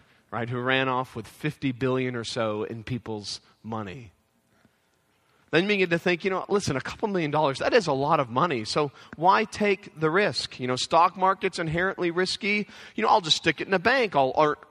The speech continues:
I'll earn some interest. Then you go to the bank and realize, man, the bank's offering you, like, one percent on a savings account. And you remember that it wasn't too long ago that banks were folding about as fast as the Golden State Warriors.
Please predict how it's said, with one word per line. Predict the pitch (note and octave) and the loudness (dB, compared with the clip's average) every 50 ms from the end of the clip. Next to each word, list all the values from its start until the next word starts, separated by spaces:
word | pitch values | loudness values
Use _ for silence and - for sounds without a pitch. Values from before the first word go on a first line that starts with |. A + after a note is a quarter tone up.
| _ - | _ 0
I'll | D3+ D#3 D3 | 2 2 4
earn | C#3+ C3+ C3+ C#3+ | 2 2 0 -2
some | - - F#3 G#3 | -4 -4 -2 -2
interest. | A#3+ A#3+ A3+ - - C3 F#2+ - - - - - - - _ _ _ _ _ - - - - - - | -2 -2 -2 -4 -4 -4 -4 -4 -8 -10 -10 -12 -16 -20 _ _ _ _ _ -20 -20 -20 -20 -14 -8
Then | C3 C#3 C#3+ | -6 -4 -2
you | C3 | 2
go | C#3 C#3+ | 2 2
to | C#3+ | 2
the | C3+ B2+ | 2 2
bank | C#3 C3+ C#3+ C#3+ | 2 2 2 0
and | C#3 C3+ | -2 -2
realize, | C3 C#3+ C#3+ C#3 C3+ B2+ A#2 - | 0 2 4 2 2 0 -2 -4
man, | D3 D3+ D3 C3 A2 - _ _ - | -6 -6 -6 -6 -8 -12 _ _ -10
the | - | -8
bank's | A#2 B2 B2 C#3 D3+ D3 - | -2 0 0 0 0 -2 -2
offering | C3+ C3 G#2+ - C3+ C3 | -4 -4 -4 -6 -8 -6
you, | B2 A#2+ | -4 -2
like, | A#2+ A2+ G#2+ G2+ | -2 -4 -4 -6
one | A2+ A#2 C#3 D3 C#3+ | -6 -4 -4 -4 -4
percent | C3 - C3+ B2 - - C#3 C#3 C3+ - - - - - - - - | -6 -10 -10 -8 -4 -2 -2 -2 -4 -8 -18 -20 -20 -20 -20 -16 -6
on | - C3+ C#3 C3+ C3+ C3+ C3+ C3 - - _ - | -2 0 0 0 0 -4 -6 -10 -14 -14 _ -6
a | - | -4
savings | C3+ - - D3+ D3+ D#3+ E3 E3 D#3 C3+ B2 | -2 2 4 4 4 4 2 -2 -4 -4 -6
account. | B2+ - - B2+ G#2+ F#2+ F2 - - - - - _ _ _ - - - - - | -8 -8 -6 -8 -6 -8 -10 -12 -14 -14 -14 -16 _ _ _ -20 -20 -18 -8 -2
And | B2+ D3 E3 E3 | 0 0 2 2
you | D#3+ E3 | 0 0
remember | E3+ E3 F3 F#3 F#3+ G3 F#3+ F#3 | 0 2 2 0 0 2 0 0
that | F3+ F3+ | 0 -2
it | F3+ - | 0 2
wasn't | G3 A3+ A#3+ C4+ B3 G#3+ | 2 2 2 0 -6 -8
too | - A3+ A3 | -6 -6 -2
long | A3 G#3+ G#3+ A3 G#3+ | 0 0 0 0 -2
ago | G#3 F3+ G3+ G#3 G#3+ G#3 | -2 -2 0 0 0 0
that | F3+ - - | -2 -2 -2
banks | D#3+ F3 F#3+ G#3 - - - - | -2 -2 -2 -2 -4 -8 -8 -8
were | F#3 F3+ | -10 -8
folding | - - F#3 F#3+ F#3+ F#3 G3+ F#3+ F#3+ F3+ | -4 -2 -2 -2 -2 -2 -2 -4 -4 -4
about | - E3+ F3 F3+ F#3 F3+ | -6 -4 -2 -2 -2 -2
as | F#3+ F#3 - | -4 -6 -6
fast | - - F#3+ G3+ G3 G3 G3+ - - | -4 -4 -4 -4 -4 -10 -10 -10 -10
as | F#3+ F3+ | -10 -10
the | - F#3+ | -10 -8
Golden | - F#3+ F#3+ F#3 G3+ | -6 -6 -6 -6 -6
State | - - F#3 F3+ - | -8 -6 -6 -6 -6
Warriors. | F#3+ A3+ G#3 F#3 D#3 G#2+ G#2 - - - - | -6 -6 -6 -6 -8 -10 -12 -12 -14 -16 -18